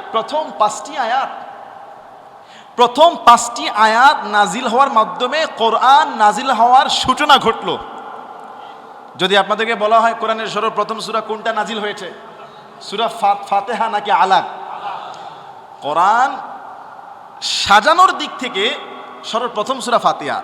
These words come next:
সাজাইছে, কিন্তু নাজিল হওয়ার দিক থেকে সর্বপ্রথম কোন সূরা? আলাক। কোন সূরা? এবং কতটি আয়াত? পাঁচটি আয়াত। কতটি আয়াত? পাঁচটি আয়াত।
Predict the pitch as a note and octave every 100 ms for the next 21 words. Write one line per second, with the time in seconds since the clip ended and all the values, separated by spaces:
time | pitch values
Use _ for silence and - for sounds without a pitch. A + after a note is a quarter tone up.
0 | - - F3+ G3+ F#3+ A#2+ - - - -
1 | - - - - - A#3 A#3+ G#3+ G3+ G#3+
2 | F#3 D4+ F4+ D#4 E4 D#4+ A#3 C4+ - B3
3 | G3+ E3 C3 - G3+ A3+ G#3+ A#3 C4 B3
4 | G#3+ C#4 - - - - - - - -
5 | - - - A#2 B2+ E3+ F3+ D#3+ - G#3+
6 | G#3 C4+ F#4 - - - - - - G3+
7 | B3+ - A3 C#4 D#4 D4+ D#4 E4+ - -
8 | - - - D#3 D#3 - D#3+ C3 D#3+ F#3
9 | C4+ D4 C#4 E4 - - - - - F3+
10 | - - D#3+ C#3 B2+ C3 A#2+ G#2+ -